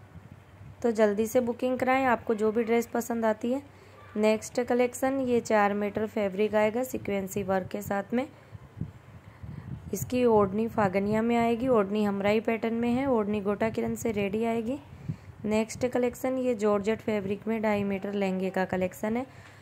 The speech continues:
जोड़े और ओढ़नी कॉटन में आएंगे। जोड़े और ओढ़नी बंदेज पैटर्न में है। ये डेली वियर के सूट का कलेक्शन है। इसके जितने कलर अवेलेबल हैं मैंने वीडियो में डाल दिए हैं। आप मेरे चैनल पे नए आए हो तो चैनल को सब्सक्राइब ज़रूर कर लें, बेल आइकन को प्रेस करें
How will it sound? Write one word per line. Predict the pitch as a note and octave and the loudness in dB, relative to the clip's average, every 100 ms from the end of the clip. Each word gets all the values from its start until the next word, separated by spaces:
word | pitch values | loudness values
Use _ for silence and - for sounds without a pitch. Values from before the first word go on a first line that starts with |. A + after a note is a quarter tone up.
| - - | -16 -2
जोड़े | G#3 A3 A3+ B3 | 4 6 6 6
और | B3 A#3+ | 6 6
ओढ़नी | A3+ G#3 A#3 | 4 2 0
कॉटन | A3+ G3+ G#3 G#3 | 2 2 2 0
में | A3 | 0
आएंगे। | A3+ A3+ A3+ C4 C#4+ - - - - | 0 0 0 -2 -4 -10 -20 -16 -4
जोड़े | G3+ G#3+ A3+ | 2 4 4
और | A#3 A3 | 4 4
ओढ़नी | G#3 G#3+ A#3 | 2 0 0
बंदेज | G3+ G3+ G#3 A3 | 0 0 0 0
पैटर्न | - G#3+ G#3+ G#3 | 0 0 0 -2
में | G#3+ | -2
है। | A3+ C#4 - - - - - - - - - - G3+ | -2 -4 -8 -18 -20 -20 -20 -20 -20 -20 -20 -12 0
ये | A3 | 2
डेली | G#3+ G#3 G#3+ | 4 4 4
वियर | A3 A3+ | 4 2
के | A3 B3 | 0 -2
सूट | A#3 G#3 G#3 | -2 -2 0
का | G3 | 0
कलेक्शन | G3 F#3+ F#3+ A3 A3 | 2 0 0 -2 -2
है। | B3+ C4+ - - - - | -2 -6 -14 -20 -16 -8
इसके | G3 - A3+ | -4 0 0
जितने | G#3 - A#3 | -2 -2 0
कलर | A#3 A#3 A#3 | 4 4 6
अवेलेबल | A3+ G#3+ A3 A3+ A#3 | 4 2 2 2 0
हैं | B3+ | 0
मैंने | A#3 G#3+ | 0 0
वीडियो | G3+ G3 G3 | 2 2 2
में | G3 F#3+ | 2 2
डाल | F#3+ G3 | 4 2
दिए | G#3 B3 | 2 0
हैं। | C#4 - - - - - - - G3+ | -2 -10 -20 -20 -20 -20 -20 -8 0
आप | G3+ A#3 | 0 2
मेरे | A#3+ B3+ | 2 2
चैनल | B3 A#3 A3 A3 | 2 0 0 -2
पे | A#3 | -2
नए | A3+ G#3 | -2 0
आए | G3 G3 | 0 0
हो | G3+ | 0
तो | G#3 A3+ | -2 -4
चैनल | G#3 G3 F#3+ | -2 -2 -2
को | F#3+ G#3 | -4 -6
सब्सक्राइब | G#3 F#3+ - G3+ G#3+ | -6 -6 -4 -4 -2
ज़रूर | G#3 G#3 G#3 | -2 -6 -4
कर | G#3 | -4
लें, | G#3 A#3+ A#3 | -2 -2 0
बेल | G3+ G3 | 0 0
आइकन | F#3 F#3+ | -2 -4
को | F#3 F#3+ | -6 -6
प्रेस | G#3 A#3 - | -6 -6 -4
करें | A#3+ | -2